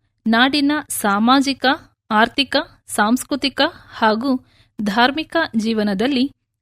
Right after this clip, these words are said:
ಅತ್ಯಂತ ಪ್ರಮುಖ ಪಾತ್ರ ವಹಿಸುತ್ತವೆ. ನಮ್ಮ ನಾಡಿನ ನದಿಗಳನ್ನು ಪುಣ್ಯಭೂಮಿಗಳು, ಪಾಪನಾಶಿನಿ ಹಾಗೂ ತೀರ್ಥವಾಹಿನಿಗಳೆಂದು ಹೆಸರಿಸಲಾಗಿದೆ. ಕರ್ನಾಟಕದ ನದಿಗಳು ಪಶ್ಚಿಮ ಘಟ್ಟಗಳಲ್ಲಿ ಮತ್ತು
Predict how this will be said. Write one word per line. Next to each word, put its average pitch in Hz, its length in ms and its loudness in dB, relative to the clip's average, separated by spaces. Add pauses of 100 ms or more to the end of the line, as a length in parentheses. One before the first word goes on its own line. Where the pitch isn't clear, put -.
ಅತ್ಯಂತ 330 460 -2
ಪ್ರಮುಖ 240 400 0
ಪಾತ್ರ 233 360 -2
ವಹಿಸುತ್ತವೆ. 208 640 -4 (600)
ನಮ್ಮ 311 220 2
ನಾಡಿನ 285 440 4 (160)
ನದಿಗಳನ್ನು 240 640 2 (260)
ಪುಣ್ಯಭೂಮಿಗಳು, 240 840 2 (320)
ಪಾಪನಾಶಿನಿ 226 840 0 (240)
ಹಾಗೂ 226 400 0 (500)
ತೀರ್ಥವಾಹಿನಿಗಳೆಂದು 247 1120 2
ಹೆಸರಿಸಲಾಗಿದೆ. 202 1000 -2 (640)
ಕರ್ನಾಟಕದ 330 640 2 (200)
ನದಿಗಳು 240 480 2 (420)
ಪಶ್ಚಿಮ 339 400 -2
ಘಟ್ಟಗಳಲ್ಲಿ 247 760 0 (140)
ಮತ್ತು 240 640 -2